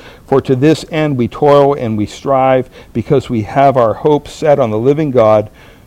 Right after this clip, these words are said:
And then it says this, "Who is the Savior of all people, especially of those who believe."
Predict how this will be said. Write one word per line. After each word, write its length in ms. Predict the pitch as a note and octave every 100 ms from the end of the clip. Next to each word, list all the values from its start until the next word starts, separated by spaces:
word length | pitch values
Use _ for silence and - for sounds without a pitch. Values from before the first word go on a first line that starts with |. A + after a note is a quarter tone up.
| -
And 120 | A#2 C3
then 80 |
it 40 | C3
says 280 | - B2+ -
this, 360 | C#3+ C3 - - - -
"Who 140 | C#3+ D#3
is 140 | C#3+
the 100 | E3+
Savior 520 | - E3+ E3 D#3 C#3
of 80 | B2+
all 180 | C3 C3
people, 500 | - C3+ - G2 - - -
especially 640 | - C3+ - F3+ - E3+ C#3
of 120 | A#2+
those 300 | C3+ C3 C3
who 60 |
believe." 520 | A#2+ B2 B2+ A2+ G2+